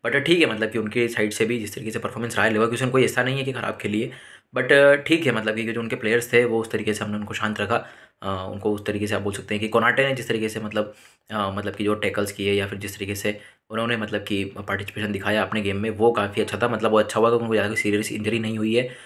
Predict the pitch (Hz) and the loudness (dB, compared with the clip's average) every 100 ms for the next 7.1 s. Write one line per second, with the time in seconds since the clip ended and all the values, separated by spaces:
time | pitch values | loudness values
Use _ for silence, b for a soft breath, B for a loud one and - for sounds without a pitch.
0 | B B 110 107 120 110 - 110 110 107 | B B -2 4 4 4 -4 -4 -6 -4
1 | 117 107 98 113 113 113 b b - 110 | -2 0 2 2 0 -2 b b -4 0
2 | 127 139 151 147 107 127 117 107 113 98 | 2 4 2 2 4 4 2 -4 -2 -2
3 | 107 107 101 104 110 123 98 98 98 101 | -4 -6 -4 -4 -4 -4 -4 -4 -4 -8
4 | B B B - 117 131 131 120 120 107 | B B B -4 2 4 4 4 0 -2
5 | 120 107 107 - 101 104 110 107 98 98 | -4 -6 -8 0 2 2 -2 -4 -4 -6
6 | 120 - - 123 113 101 110 98 101 101 | -8 -12 -6 -6 -6 -10 -10 -8 -8 -10
7 | 110 | -12